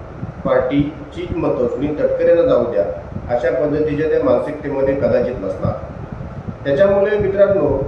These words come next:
ते सध्या पूर्णपणे शांत झालेले आहे. आणि नुकतेच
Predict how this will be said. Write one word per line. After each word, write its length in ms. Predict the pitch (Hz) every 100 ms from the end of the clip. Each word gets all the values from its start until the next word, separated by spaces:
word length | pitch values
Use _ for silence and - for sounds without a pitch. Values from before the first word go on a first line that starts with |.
| -
ते 280 | 170 175 175
सध्या 260 | - 170
पूर्णपणे 500 | 165 165 175 190 185
शांत 300 | 175 156 -
झालेले 380 | 185 - - -
आहे. 180 | - - - - - - - - - 131
आणि 160 | 165
नुकतेच 520 | 170 151 - 202 196